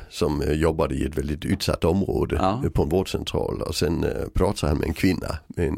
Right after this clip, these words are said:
Speaker 1: med en arabisk bakgrund, eh, om, eh, att hon hade utsatts för, för våld i, i relationer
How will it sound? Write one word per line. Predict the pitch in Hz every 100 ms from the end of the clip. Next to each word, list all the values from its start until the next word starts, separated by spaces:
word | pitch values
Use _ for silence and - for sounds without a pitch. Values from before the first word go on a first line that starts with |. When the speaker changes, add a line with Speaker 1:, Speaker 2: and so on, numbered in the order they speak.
| -
Speaker 1:
med | 82
en | 78
arabisk | 78 69 - -
bakgrund, | - 71 - - - - - - - - -
eh, | 78 76 71 - -
om, | 85 78 -
eh, | - - -
att | -
hon | 85 85
hade | 78
utsatts | 78 - 80 -
för, | - 78 - -
för | - -
våld | - 78 92 - -
i, | - - 175 113
i | 78
relationer | 76 71 - 82